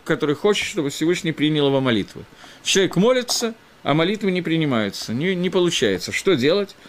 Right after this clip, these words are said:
Говорит Гемора: «Иштадель даарайса». Пусть он сделает иштадлут, попытку, в занятиях Торы. Что Тора — это Эц Хаим, это дерево жизни,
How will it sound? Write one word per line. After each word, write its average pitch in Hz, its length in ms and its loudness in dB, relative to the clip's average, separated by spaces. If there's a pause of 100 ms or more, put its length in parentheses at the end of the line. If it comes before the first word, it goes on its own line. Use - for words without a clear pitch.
(240)
Говорит 196 420 2
Гемора: 214 600 0
«Иштадель 175 580 2
даарайса». 139 680 0 (160)
Пусть - 400 -2
он 165 260 0
сделает 127 540 0
иштадлут, 139 560 -2
попытку, 127 560 -2 (320)
в 104 60 -4
занятиях 170 500 0
Торы. 98 320 0 (560)
Что - 420 0
Тора — 254 380 2
это 202 300 0
Эц - 140 -4
Хаим, 123 360 -2 (440)
это 196 400 0
дерево 175 400 4
жизни, 135 500 -4